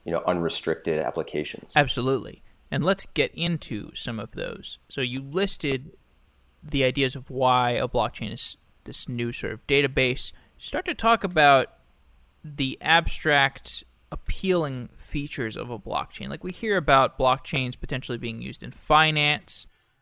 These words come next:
Speaker 2: or digital rights management, for example, for artists who are creating music. What are the appealing features of a blockchain when you talk about it at a slightly higher level, the business use cases?
Speaker 1: Right, right.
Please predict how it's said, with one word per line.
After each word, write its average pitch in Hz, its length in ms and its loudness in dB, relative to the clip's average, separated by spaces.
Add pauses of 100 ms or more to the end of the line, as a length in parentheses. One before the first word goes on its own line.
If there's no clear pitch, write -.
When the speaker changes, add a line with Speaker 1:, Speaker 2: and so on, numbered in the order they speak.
Speaker 2:
or 113 680 2
digital 135 340 -2
rights 120 340 0
management, 139 460 -4
for 156 80 -6
example, 151 420 -6 (360)
for - 140 -4
artists 139 600 4
who 131 120 -4
are 120 100 -4
creating 123 720 -4
music. 160 640 0 (520)
What 190 360 0
are 226 440 6
the 175 160 -2
appealing 214 580 2
features 180 500 -4
of 127 80 -4
a 123 80 -2
blockchain 127 680 2
when 123 120 -6
you 139 80 -6
talk 175 280 4
about 139 200 6
it 123 40 -2
at - 20 -2
a 123 40 -6
slightly 165 500 2
higher 135 440 6
level, 123 300 0
the 120 80 -8
business 135 520 -2
use 117 220 -6
cases? - 560 -10 (680)
Speaker 1:
Right, 80 320 4 (280)
right. 87 300 4